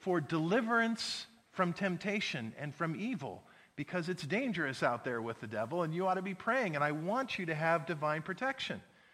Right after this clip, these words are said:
The Go-, God also says, "I want to protect you to a degree from sickness." It says in James five that the prayer of a righteous man availeth much. If you're sick, go to the elders, ask them to pray,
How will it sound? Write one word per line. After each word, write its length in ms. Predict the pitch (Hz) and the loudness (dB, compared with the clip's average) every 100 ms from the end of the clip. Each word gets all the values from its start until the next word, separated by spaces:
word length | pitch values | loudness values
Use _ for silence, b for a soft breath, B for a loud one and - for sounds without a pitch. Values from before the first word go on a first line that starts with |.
| b | b
The 100 | - | -2
Go-, 180 | 170 208 170 | 2 2 2
God 200 | 233 247 | 4 6
also 240 | 254 262 | 6 4
says, 280 | 220 233 220 | 2 2 4
"I 80 | 226 | 2
want 280 | 233 269 285 | 4 2 2
to 60 | |
protect 520 | 233 180 - 160 - | -4 -4 0 -2 -2
you 100 | 170 | -8
to 220 | 185 208 208 | -6 -4 -2
a 20 | |
degree 540 | 202 139 123 113 170 | -2 -4 -2 -2 -4
from 200 | 196 226 | -4 -4
sickness." 640 | 214 277 285 165 - - - B B B B B | -2 -4 -6 -8 -8 -10 -12 B B B B B
It 60 | |
says 160 | - 165 | -2 -2
in 80 | 165 | -2
James 340 | 170 185 196 | 0 0 -2
five 360 | - 139 131 160 | -2 0 0 0
that 120 | 175 | -6
the 80 | 147 | -8
prayer 320 | - 165 196 | -2 0 0
of 80 | 208 | 0
a 60 | 190 | -2
righteous 480 | 143 143 - 156 | -2 -2 -2 -6
man 180 | 147 165 | -4 -2
availeth 480 | 156 104 160 208 - | -4 -4 -4 -4 -4
much. 280 | 202 233 - | -4 -4 -6
If 100 | 113 | -10
you're 80 | 113 | -10
sick, 380 | - 156 208 135 | -8 -6 -6 -6
go 120 | 147 | -6
to 80 | 180 | -4
the 160 | 170 | -4
elders, 320 | 131 156 190 | -2 -2 -4
ask 240 | 135 123 - | -4 -4 -4
them 140 | 196 | -6
to 60 | 190 | -6
pray, 360 | - 131 170 | -2 0 2